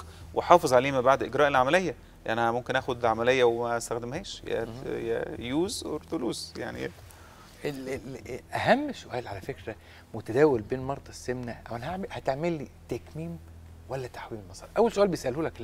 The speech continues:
Speaker 2: في العاده.
Speaker 1: طبعًا احنا عايزين نشيل ال-، ال-، المشكله دي من على العيان، احنا سيبها للمتخصص، هو اكيد بيبقى عارف. انت بتبقى ناوي ان انت تعمل عمليه تكميم، ويقول لك والله انت عندك ارتجاع شديد وهتعمل عمليه تحويل.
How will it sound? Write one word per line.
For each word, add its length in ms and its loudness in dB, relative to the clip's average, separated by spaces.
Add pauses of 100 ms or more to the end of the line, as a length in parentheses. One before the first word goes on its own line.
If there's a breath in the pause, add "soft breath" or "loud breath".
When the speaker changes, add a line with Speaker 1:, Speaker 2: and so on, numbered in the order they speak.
Speaker 2:
في 60 -14
العاده. 280 -6 (720 loud breath)
Speaker 1:
طبعًا 440 10
احنا 200 8
عايزين 240 8
نشيل 280 4
ال-، 200 2
ال-، 480 4
المشكله 340 2
دي 120 2
من 80 2
على 180 4
العيان، 320 0 (220)
احنا 200 4
سيبها 260 8
للمتخصص، 960 -2
هو 100 10
اكيد 280 6
بيبقى 180 10
عارف. 160 6 (360 loud breath)
انت 100 0
بتبقى 240 6
ناوي 200 6
ان 60 0
انت 120 -2
تعمل 220 4
عمليه 160 6
تكميم، 400 -6
ويقول 240 0
لك 120 0
والله 140 2
انت 100 -2
عندك 240 0
ارتجاع 280 0
شديد 360 -6
وهتعمل 420 2
عمليه 160 0
تحويل. 480 -6